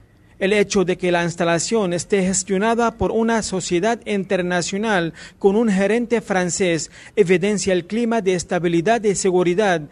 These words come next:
y el retorno de la fortaleza del sector turístico, dijo el titular.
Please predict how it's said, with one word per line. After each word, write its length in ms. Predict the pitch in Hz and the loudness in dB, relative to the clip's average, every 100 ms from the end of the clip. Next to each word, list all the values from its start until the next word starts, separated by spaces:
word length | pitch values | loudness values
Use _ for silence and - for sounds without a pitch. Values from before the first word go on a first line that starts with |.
| - - | -18 -4
y 120 | 202 | 0
el 60 | 180 | 2
retorno 540 | 175 170 226 240 233 | 0 0 0 0 0
de 140 | 190 | 0
la 120 | 180 165 | 0 0
fortaleza 720 | 185 165 175 190 233 247 233 | -2 -2 0 0 0 0 -2
del 220 | 180 175 | 0 -2
sector 440 | - 175 - 240 | -4 -6 -2 -2
turístico, 760 | - 190 180 - 170 165 160 160 - - _ | 0 -2 -2 -4 -4 0 0 -2 -16 -20 _
dijo 320 | 160 226 226 | -2 2 4
el 80 | 233 | 2
titular. 580 | 226 180 175 160 147 147 | 0 -2 2 2 0 -4